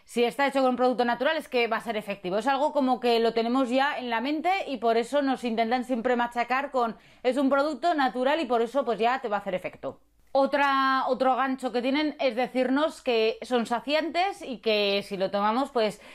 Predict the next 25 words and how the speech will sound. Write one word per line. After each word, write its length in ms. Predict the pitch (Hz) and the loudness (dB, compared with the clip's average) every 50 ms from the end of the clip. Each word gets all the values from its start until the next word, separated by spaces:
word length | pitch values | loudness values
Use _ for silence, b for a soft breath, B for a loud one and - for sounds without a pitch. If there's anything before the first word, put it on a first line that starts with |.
| B B B | B B B
ya 140 | 180 233 247 | 0 0 2
no 80 | 247 262 | 2 2
vamos 260 | 262 254 262 233 233 | 2 2 0 0 -2
a 100 | 254 208 | -2 -2
tener 480 | 247 240 247 240 233 233 233 220 233 - | -2 0 0 2 2 2 2 0 0 0
hambre 380 | 247 262 262 262 262 277 302 311 | -2 0 0 0 0 0 0 0
y 20 | |
por 160 | 233 262 226 | 0 0 0
lo 100 | 226 220 | 0 0
tanto 260 | 214 226 226 226 254 240 | 0 0 -2 0 0 0
no 100 | 240 233 | 2 2
vamos 260 | 220 220 226 220 240 | 0 0 -2 -4 -2
a 100 | 233 - | -2 -2
tener, 320 | 220 214 214 220 226 226 | -2 -2 -2 -2 -2 -2
pues, 540 | 208 233 226 208 202 202 196 185 - - B B B B B B | 0 0 2 2 2 2 0 -2 -6 -12 B B B B B B
esos 240 | 208 220 214 - 233 | 0 0 2 2 -2
atracones 520 | 226 226 214 214 - 226 233 226 226 160 | -2 -2 -4 -6 -4 -4 -4 -4 -4 -6
de 120 | 202 208 | -8 -6
comida 540 | - 196 190 233 277 294 247 269 269 269 269 247 | -2 -2 0 0 0 0 2 2 2 2 0 0
o 420 | 240 226 214 208 208 208 196 196 B B B B B B B B B B | 0 0 0 0 0 0 -2 -4 B B B B B B B B B B
ese, 560 | - 240 233 - - 254 247 240 240 240 - | -2 -2 -2 0 0 2 2 2 2 2 0
esa 240 | 208 170 233 226 233 | -2 -2 -2 -2 -2
ansia 420 | 240 254 - - 240 240 233 233 | -2 -4 -6 -2 0 0 0 2
por 200 | 233 220 190 - | 0 0 -2 -2
comer. 340 | 196 185 175 151 127 - | -2 -4 -4 -6 -8 -12